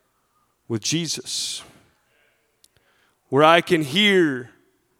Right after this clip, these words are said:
and understand what he's saying to me.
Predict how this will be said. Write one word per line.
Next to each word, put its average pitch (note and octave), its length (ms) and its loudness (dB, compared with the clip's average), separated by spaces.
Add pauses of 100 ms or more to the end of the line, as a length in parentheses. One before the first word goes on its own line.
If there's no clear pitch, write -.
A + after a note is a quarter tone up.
(140)
and C3 120 -2
understand E3+ 1040 2 (540)
what B2+ 160 -2
he's C#3+ 180 0
saying F3+ 460 4
to C3 200 -6
me. A#2 300 -14